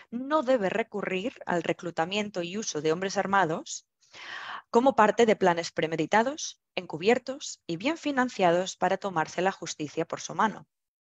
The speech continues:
Las decisiones de la demandante siguen sin explicación para el tribunal,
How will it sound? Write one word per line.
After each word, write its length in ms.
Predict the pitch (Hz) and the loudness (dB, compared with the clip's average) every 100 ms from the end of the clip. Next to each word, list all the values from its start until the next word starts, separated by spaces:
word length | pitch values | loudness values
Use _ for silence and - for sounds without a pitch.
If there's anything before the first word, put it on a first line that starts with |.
| _ _ - - - - | _ _ -20 -16 -16 -6
Las 220 | 185 170 | 0 0
decisiones 560 | 170 165 165 240 254 185 | 0 -2 0 2 2 2
de 80 | 165 | 4
la 100 | 165 | 4
demandante 760 | 214 269 220 160 165 165 226 - | 4 2 2 0 0 -4 -4 -10
siguen 400 | - 269 247 185 | -4 0 0 0
sin 160 | 185 | -2
explicación 640 | 170 - 175 170 - 226 | -4 -2 -2 -2 0 0
para 160 | 196 170 | 4 6
el 80 | 180 | 6
tribunal, 640 | 240 254 196 156 156 302 | 4 -2 0 0 0 -6